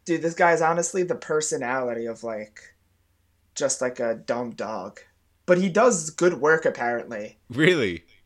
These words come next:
Speaker 1: But he just tries way, like, he's just all up in your face, like, friendly if you talk to him. And I just know he doesn't wash his hands after twosies.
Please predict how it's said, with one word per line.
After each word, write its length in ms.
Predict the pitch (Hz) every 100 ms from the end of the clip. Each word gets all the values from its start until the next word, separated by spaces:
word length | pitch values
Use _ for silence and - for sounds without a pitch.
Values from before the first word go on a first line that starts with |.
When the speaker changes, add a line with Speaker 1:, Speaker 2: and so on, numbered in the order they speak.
| _
Speaker 1:
But 140 | - 170
he 140 | 170
just 220 | 160 160
tries 300 | - 160 165
way, 300 | 147 160 160 -
like, 180 | 131 127
he's 160 | 165
just 180 | 147 139
all 220 | - 156
up 120 | 156 160
in 80 | 151
your 120 | 143
face, 360 | - 135 143
like, 140 | 139 127
friendly 420 | - 127 131 139
if 120 | 127
you 80 | 127
talk 280 | 127 117 117
to 180 | 147 139
him. 160 | 147 - -
And 280 | 135 131 -
I 120 | 139 135
just 200 | 131 143
know 120 | 127
he 80 | 120
doesn't 240 | 123 123
wash 240 | 120 117
his 140 | 123 113
hands 220 | 117 117
after 280 | 113 107 104
twosies. 680 | - 123 117 113 101 - -